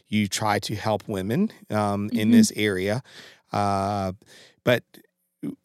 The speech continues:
Speaker 1: with that confidence part, that's a big hurdle. Like,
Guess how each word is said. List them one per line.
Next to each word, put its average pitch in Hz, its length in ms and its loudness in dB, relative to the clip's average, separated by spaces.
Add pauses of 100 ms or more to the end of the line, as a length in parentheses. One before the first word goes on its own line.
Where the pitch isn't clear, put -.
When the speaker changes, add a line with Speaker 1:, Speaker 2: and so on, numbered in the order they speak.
(120)
Speaker 1:
with 131 500 2
that 156 280 0
confidence 147 720 0
part, 98 420 -6
that's 190 220 2
a 370 80 4
big 123 420 2
hurdle. 123 800 0 (220)
Like, 123 340 4